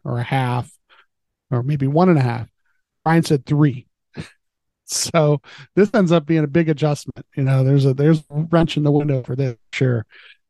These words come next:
Um, on the restart here, Ryan, uh, nine nine takes the bottom, Ryan takes the bottom here in the restart, lap forty-one, and he gets to fifth. At lap forty-four, he passes the nine, he gets to fourth. At lap fifty,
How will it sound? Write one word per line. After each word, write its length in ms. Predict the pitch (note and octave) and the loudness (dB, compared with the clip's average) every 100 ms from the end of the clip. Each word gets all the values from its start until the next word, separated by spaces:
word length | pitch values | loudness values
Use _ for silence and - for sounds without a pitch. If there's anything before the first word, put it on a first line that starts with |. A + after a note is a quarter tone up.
| _ | _
Um, 600 | D3 D3 D3 C3+ - C#3+ - _ _ _ _ _ _ | 0 2 2 0 -8 -16 -16 _ _ _ _ _ _
on 120 | E3+ D3 | -4 0
the 80 | |
restart 340 | D3 F#3 - D#3+ | 2 2 0 2
here, 160 | D#3 | 2
Ryan, 420 | D3 D3+ D#3 C#3 C#3 | 2 0 -2 -4 -6
uh, 160 | D3+ C#3 | -4 0
nine 200 | D3+ E3+ | 2 2
nine 120 | D#3+ | 2
takes 220 | C#3+ C#3+ | 0 -4
the 80 | - | -2
bottom, 260 | C#3+ C#3 C#3+ | -2 0 0
Ryan 160 | C#3 | -2
takes 220 | C3+ C3 | -2 -4
the 80 | - | -4
bottom 260 | C3+ C3+ C3+ | -2 0 0
here 80 | B2+ | -2
in 60 | |
the 60 | B2 | -2
restart, 420 | C3+ - D3+ C3+ | -4 -2 -2 0
lap 240 | D3 C3+ - _ _ - | -2 -2 -6 _ _ -2
forty-one, 800 | E3 D3 D#3 C#3+ D3 D3 C#3+ C#3 - | -2 0 0 2 2 0 -2 -6 -6
and 100 | C#3+ | -4
he 100 | C#3 | -4
gets 200 | C#3+ - | -8 -4
to 220 | C#3 C3+ | -2 -2
fifth. 420 | C3 G3 G#3 _ - _ - - - _ - | 0 2 2 _ -20 _ -20 -20 -20 _ -2
At 340 | C#3 C#3+ C#3 | 0 2 0
lap 200 | D3+ D#3 | -2 -4
forty-four, 420 | - E3+ D#3 E3 E3 | 0 0 0 0 -2
he 60 | |
passes 360 | - D3+ C3+ D3+ | 0 -2 -2 -2
the 80 | D3+ | -2
nine, 240 | D3+ D3 | 0 -2
he 60 | C#3 | -2
gets 220 | C#3+ - | -4 -6
to 60 | |
fourth. 320 | C3+ G3 G3 E3 | -4 2 2 2
At 80 | |
lap 220 | D3+ D#3+ C#3+ | -2 -2 0
fifty, 640 | A3 F#3 - D#3+ D#3 | 0 2 2 0 0